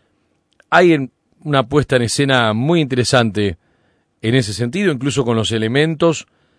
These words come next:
que, que, que utilizan los protagonistas. Una obra que tiene mucho de lo nuestro también, ¿no? Porque puede ser una pareja de, de viejitos en el campo,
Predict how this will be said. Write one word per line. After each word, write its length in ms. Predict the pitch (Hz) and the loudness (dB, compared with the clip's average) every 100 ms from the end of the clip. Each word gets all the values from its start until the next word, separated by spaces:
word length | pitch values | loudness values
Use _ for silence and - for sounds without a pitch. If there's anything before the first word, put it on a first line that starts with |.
| _ _ _ - | _ _ _ -8
que, 480 | 120 110 104 98 87 _ | -2 -2 -2 -4 -8 _
que, 240 | 107 98 | -6 -6
que 160 | - 107 | -6 -8
utilizan 760 | 92 117 120 - 117 104 90 - | -4 -4 -4 -2 -2 -2 -4 -8
los 120 | - | -8
protagonistas. 760 | 113 104 107 117 - 107 95 - _ _ _ _ _ _ _ _ _ | -6 -2 -2 -2 -4 -6 -6 -10 _ _ _ _ _ _ _ _ _
Una 240 | 160 160 | -2 2
obra 220 | 180 208 151 | 2 2 -2
que 100 | 135 | -2
tiene 180 | 165 | -2
mucho 300 | 160 175 156 | -2 -4 -4
de 80 | 131 | -2
lo 80 | 139 | 0
nuestro 380 | 208 165 - 117 | 0 -2 -4 -4
también, 420 | 113 110 104 98 | -4 -4 -4 -2
¿no? 220 | 123 190 - _ _ | -2 -2 -6 _ _
Porque 500 | - 104 90 104 101 - _ _ _ _ | -6 -6 -4 -2 -2 -4 _ _ _ _
puede 200 | - 117 | -6 -4
ser 80 | 113 | -2
una 160 | 123 101 | -4 -4
pareja 340 | 113 123 123 | -4 -2 0
de, 300 | 107 98 95 - | 0 -2 -6 -8
de 140 | 107 | -4
viejitos 540 | 110 104 160 151 131 117 | -4 -4 -4 -2 -2 -2
en 80 | |
el 140 | 110 101 | -4 0
campo, 480 | 139 160 160 147 | 2 2 0 -2